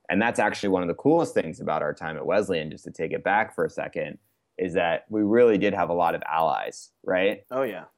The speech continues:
Speaker 1: And, um, you know, when you started Modiba, the music company,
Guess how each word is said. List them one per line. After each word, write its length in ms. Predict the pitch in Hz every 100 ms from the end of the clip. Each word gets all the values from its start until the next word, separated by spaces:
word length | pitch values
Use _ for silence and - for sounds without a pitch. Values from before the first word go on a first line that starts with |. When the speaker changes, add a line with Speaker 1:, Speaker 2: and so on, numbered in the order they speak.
| -
Speaker 1:
And, 460 | 92 92 87 87
um, 500 | 78 80 82 82 76 92
you 80 |
know, 120 | 90 87
when 160 | 90
you 120 | 104
started 360 | 98 120 101 87
Modiba, 680 | 87 85 104 123 101 87 87
the 80 | 87
music 300 | 92 104 110
company, 720 | 98 82 85 82 82 87 -